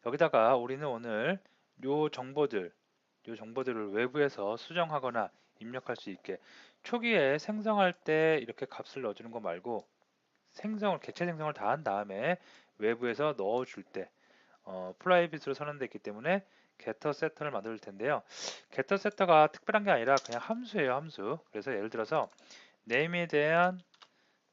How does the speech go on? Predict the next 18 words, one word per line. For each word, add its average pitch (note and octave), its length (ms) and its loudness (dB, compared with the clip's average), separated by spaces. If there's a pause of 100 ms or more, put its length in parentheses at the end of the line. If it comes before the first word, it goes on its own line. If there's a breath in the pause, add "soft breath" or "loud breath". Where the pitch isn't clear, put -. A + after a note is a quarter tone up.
setter G#3+ 340 -2
먼저 F#3 200 2
만들겠습니다. G#2+ 680 0
그러면 A2+ 280 -10
보통 A#2 320 -10
우리가 G#2+ 200 -6
어떻게 - 260 -4
표현하냐면 A#2+ 640 -4 (680 soft breath)
set, E3 500 2 (220)
그 G#2 120 -20
다음에 A#2+ 640 -2
name A2 300 -4
첫 - 160 -16
글자, D3+ 300 0
대문자를 A2 500 -8
이렇게 - 120 -16
써줍니다. G2+ 520 -10 (680)
그래서 C#3+ 380 0